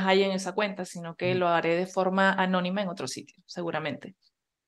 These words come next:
Speaker 1: Ya eso es algo como que de cada quien y
Speaker 2: Claro.
Speaker 1: depende de en qué país, en qué país vivas.
Speaker 2: Ujú, exacto.
Speaker 1: Entonces, es uno de los retos que yo veo, que mucha gente no le gusta, que los demás puedan ver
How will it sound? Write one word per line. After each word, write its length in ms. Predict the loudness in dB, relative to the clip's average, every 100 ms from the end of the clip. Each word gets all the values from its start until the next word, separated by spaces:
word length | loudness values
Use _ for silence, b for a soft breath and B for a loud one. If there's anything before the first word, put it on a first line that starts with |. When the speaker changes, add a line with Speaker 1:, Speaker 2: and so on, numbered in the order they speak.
| _ _ _ b b
Speaker 1:
Ya 240 | 0 6 8
eso 160 | 8
es 60 | 8
algo 180 | 8 8
como 180 | 2 4
que 80 | 6
de 120 | 6
cada 280 | 6 4 2
quien 420 | -4 -6 -6 -8
y 120 | -2
Speaker 2:
Claro. 240 | 2 4 2
Speaker 1:
depende 240 | 2 2
de 300 | 2 2 0
en 80 | 0
qué 140 | -2
país, 360 | 4 4 4 2 -4
en 100 | -2
qué 120 | -2
país 580 | -4 -4 -6 -12 -14 -6
vivas. 460 | -4 -4 -6 -14 -14
Speaker 2:
Ujú, 340 | -12 -6 -6 -6 -10 -6
exacto. 240 | -2 -2 0 4
Speaker 1:
Entonces, 240 | 4 4 -4 -18 b
es 180 | 0 2
uno 220 | 2 4
de 80 | 4
los 180 | 2 0
retos 360 | 2 2 0 -10
que 180 | -8
yo 140 | -6 0
veo, 220 | 0 0
que 80 | -2
mucha 240 | -4 -4
gente 220 | -4 -2 -2
no 80 | 0
le 80 | -2
gusta, 340 | -2 -6 -10
que 320 | -8 -6 -4
los 140 | -4 -4
demás 360 | -4 -6 -4 4
puedan 300 | 6 6 6
ver 280 | 6 4